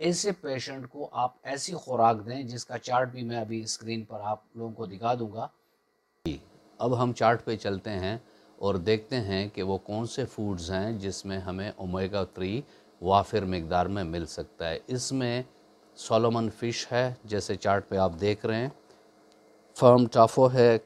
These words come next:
canola oil है, ब्रसेल sprouts हैं, chia seeds है, walnuts हैं, Auster है, navy bean है और avocados हैं। तो ये थी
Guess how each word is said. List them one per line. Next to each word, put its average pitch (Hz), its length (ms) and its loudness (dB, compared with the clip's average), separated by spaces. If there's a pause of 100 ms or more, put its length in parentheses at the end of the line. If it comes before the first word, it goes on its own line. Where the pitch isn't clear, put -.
(160)
canola 110 380 4 (120)
oil 113 220 6
है, 110 220 2 (120)
ब्रसेल 110 380 0
sprouts 113 560 -2
हैं, 107 200 -2
chia 117 400 0
seeds 110 420 -2
है, 104 180 2
walnuts 110 680 2
हैं, 110 140 -4
Auster 104 520 -2
है, 101 180 -2
navy 113 400 0
bean 113 280 0
है 110 220 -2 (460)
और 127 300 0
avocados 95 880 0
हैं। 76 280 -14 (1400)
तो 123 80 -2
ये 131 240 4
थी 120 420 -6